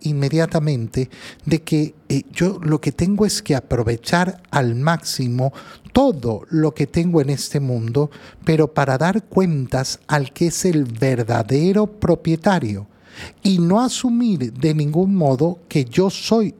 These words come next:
el propietario. ¿Qué es lo que nos cuenta la parábola? La parábola nos cuenta que, eh,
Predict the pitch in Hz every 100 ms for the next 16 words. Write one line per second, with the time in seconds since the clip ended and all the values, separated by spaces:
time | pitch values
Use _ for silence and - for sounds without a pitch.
0 | - 135 - 135 - 120 - 104 104 101
1 | 101 - - - - 262 262 - 233 196
2 | 165 147 - 180 175 175 180 180 - 160
3 | 170 190 220 151 107 107 - - - -
4 | 208 226 208 226 220 151 - 170 170 202
5 | 214 - 175 208 220 - 143 120